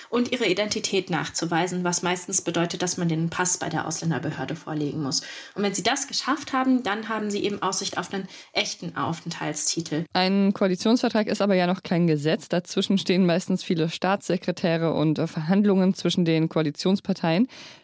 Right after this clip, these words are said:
Speaker 2: Wie weit ist denn der Gesetzgebungsprozess jetzt schon gekommen?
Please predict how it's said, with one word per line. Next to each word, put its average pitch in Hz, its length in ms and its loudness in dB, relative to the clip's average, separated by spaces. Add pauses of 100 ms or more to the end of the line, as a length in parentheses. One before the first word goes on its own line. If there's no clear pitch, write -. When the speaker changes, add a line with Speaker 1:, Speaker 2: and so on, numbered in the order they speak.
(200)
Speaker 2:
Wie 196 100 4
weit 196 260 2
ist - 200 0
denn 226 120 4
der 202 240 6
Gesetzgebungsprozess 180 1080 0
jetzt 165 180 -2
schon 175 140 2
gekommen? 156 460 0